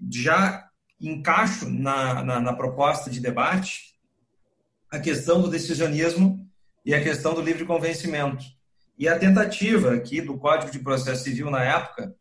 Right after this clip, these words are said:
de tentar, eh, supostamente erradicar, nos livrar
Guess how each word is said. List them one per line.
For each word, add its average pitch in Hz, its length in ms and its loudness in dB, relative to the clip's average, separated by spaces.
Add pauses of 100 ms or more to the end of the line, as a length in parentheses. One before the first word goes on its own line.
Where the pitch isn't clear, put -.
(360)
de - 160 -4
tentar, 170 800 0
eh, 139 140 -2
supostamente 156 720 -4
erradicar, 160 920 0 (440)
nos 139 160 -2
livrar 151 720 2